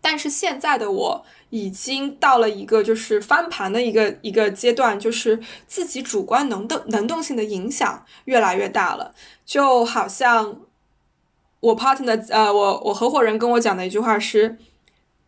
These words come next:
“You, it won't happen if you do not let it happen.” 就是如果你不想让它发生，它不会发生的。所以就说明就是主观能动性已经占了主导的地位，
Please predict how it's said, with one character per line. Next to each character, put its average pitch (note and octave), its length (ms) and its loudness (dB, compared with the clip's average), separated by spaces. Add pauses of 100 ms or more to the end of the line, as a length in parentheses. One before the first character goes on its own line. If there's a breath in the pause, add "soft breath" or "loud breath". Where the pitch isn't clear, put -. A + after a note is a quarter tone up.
(200)
“You, A#3 500 2
it D4 220 0
won't D#4 280 0
happen - 600 -2
if A#3 280 0
you A#3 160 2
do A#3 140 0
not A#3+ 220 2
let C#4 180 2
it F3+ 180 -10
happen.” - 340 -10 (420 loud breath)
就 C4+ 80 0
是 C4+ 140 -2
如 A#3 240 2
果 G#4+ 100 8 (120)
你 C4+ 80 2
不 B3+ 120 -2
想 G#3 160 0
让 G3+ 120 -2
它 G#3 120 -4
发 G#3 160 0
生， G#3+ 140 -4
它 B3 100 -2
不 A3 140 -8
会 D#4+ 140 0
发 G#3+ 180 0
生 G#3+ 160 -8
的。 G3 160 -6
所 D4+ 160 -2
以 E4 80 0
就 F4 100 2
说 F#4 240 0
明 D#4+ 140 -2
就 D4 80 -4
是 C#4+ 240 -4 (240 loud breath)
主 A#3 140 2
观 C4+ 180 4
能 A3+ 140 0
动 C#4 160 -2
性 B3 160 -4
已 G3 80 -6
经 G#3+ 160 -4
占 C4+ 160 2
了 A#3 80 4
主 A3+ 180 -8
导 C#4 160 0
的 G3+ 100 -10
地 G3 160 -6
位， - 240 -2